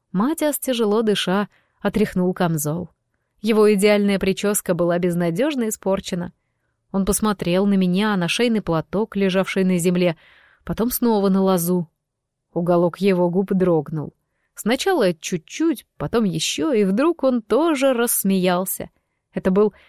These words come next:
настоящий, глухой, смущенный смех.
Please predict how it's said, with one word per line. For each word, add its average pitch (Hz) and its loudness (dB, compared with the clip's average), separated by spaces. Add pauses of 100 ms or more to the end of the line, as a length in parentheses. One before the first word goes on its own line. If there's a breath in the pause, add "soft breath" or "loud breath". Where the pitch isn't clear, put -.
(180 soft breath)
настоящий, 170 -2
глухой, 226 0
смущенный 302 -2
смех. 226 -4